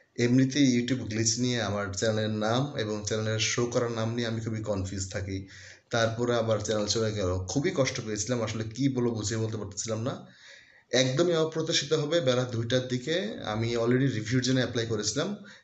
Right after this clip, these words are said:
রিভিউ করার পরে আমার চ্যানেলটা আবার ফিরে আসে এবং আপনারা দেখতেই পাচ্ছেন আমার চ্যানেলে এই ভিডিওটা যারা এখানে দেখছেন। তো আমি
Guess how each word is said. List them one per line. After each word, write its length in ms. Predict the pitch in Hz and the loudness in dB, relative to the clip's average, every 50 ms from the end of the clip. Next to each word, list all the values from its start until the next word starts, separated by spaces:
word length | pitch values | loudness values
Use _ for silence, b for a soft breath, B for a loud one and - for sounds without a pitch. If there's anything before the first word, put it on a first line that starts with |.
| B - | B -4
রিভিউ 280 | 117 113 113 110 120 120 | 0 0 0 2 2 2
করার 220 | 120 127 127 127 | 2 2 2 2
পরে 180 | 127 135 143 151 | 2 0 -2 0
আমার 200 | 139 117 113 104 | 0 0 0 0
চ্যানেলটা 240 | 107 107 101 98 104 | 0 -2 -2 -2 -2
আবার 140 | 101 98 98 | -2 -2 -4
ফিরে 240 | - - 113 110 | -2 0 2 2
আসে 280 | 101 90 - - - 92 85 | 2 2 2 0 0 0 0
এবং 220 | 87 95 104 98 98 98 95 B B B B B B B B B B B - | 0 0 0 0 0 -2 -4 B B B B B B B B B B B -4
আপনারা 240 | 110 110 120 117 | 0 4 4 4
দেখতেই 260 | 113 113 110 110 117 104 | 4 4 2 2 0 0
পাচ্ছেন 260 | 101 92 - - 101 | 2 0 0 0 0
আমার 140 | 98 98 92 | 0 0 0
চ্যানেলে 240 | 95 101 95 92 95 | 0 0 2 2 4
এই 80 | 95 | 4
ভিডিওটা 420 | 92 92 95 101 95 98 95 95 90 | 4 2 0 0 0 -2 -2 -2 -4
যারা 180 | 90 90 90 95 | -4 -2 -2 0
এখানে 200 | 95 98 92 90 | 0 0 0 2
দেখছেন। 380 | 92 101 101 - - - 90 - - - B B B B B B B B _ - | 2 0 2 0 0 0 -2 -6 -10 -14 B B B B B B B B _ -4
তো 80 | 110 110 110 113 117 117 117 117 117 117 117 117 120 117 - B B B B B B B B B B | -2 0 0 0 0 0 0 0 0 0 0 0 0 0 -2 B B B B B B B B B B
আমি 260 | - 117 127 131 135 | 2 4 6 6 8